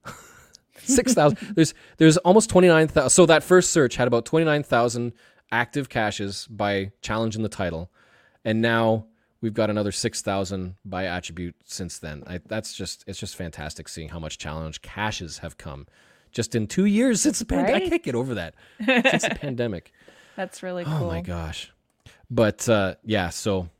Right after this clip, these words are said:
Speaker 2: Well,
Speaker 1: I'm
Speaker 2: thank you
Speaker 1: stepping
Speaker 2: very
Speaker 1: down.
Speaker 2: much for con-, everything you've contributed to the show. You know, when I came on, Jeff had, uh, most of the show laid out that I just came in and, uh, um, started being a part of it. Um,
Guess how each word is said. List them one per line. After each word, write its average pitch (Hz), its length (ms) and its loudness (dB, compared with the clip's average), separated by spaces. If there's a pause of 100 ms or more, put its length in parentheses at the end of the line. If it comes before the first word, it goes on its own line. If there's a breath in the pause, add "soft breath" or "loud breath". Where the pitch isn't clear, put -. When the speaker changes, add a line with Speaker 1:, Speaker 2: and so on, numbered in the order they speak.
(680 soft breath)
Speaker 2:
Well, 233 120 4
Speaker 1:
I'm 202 80 -2
Speaker 2:
thank 285 140 10
you - 60 6
Speaker 1:
stepping 233 180 4
Speaker 2:
very 254 320 8
Speaker 1:
down. 233 80 0
Speaker 2:
much 202 400 4
for 220 160 -2
con-, 226 240 -4
everything 240 640 4
you've 196 180 -6
contributed 190 800 -4
to 208 100 -4
the 196 140 -2
show. 185 400 2
You 185 160 -4
know, 185 120 -2
when 185 120 -2
I 233 160 4
came 233 280 -4
on, 208 260 0
Jeff 196 240 0
had, 190 440 2
uh, 190 240 0 (160)
most 220 580 0
of 226 120 0
the 214 80 -2
show 190 240 -4
laid 185 320 -2
out 254 460 0 (320 loud breath)
that 208 200 2
I 196 100 0
just 202 340 -12
came 202 260 -8
in 196 300 -6
and, 170 440 -6
uh, 156 480 -6 (240)
um, 165 320 -4
started 180 540 -4
being 175 180 -8
a 160 60 -8
part 247 260 -2
of 233 140 -4
it. 214 320 0 (340 loud breath)
Um, 170 380 -2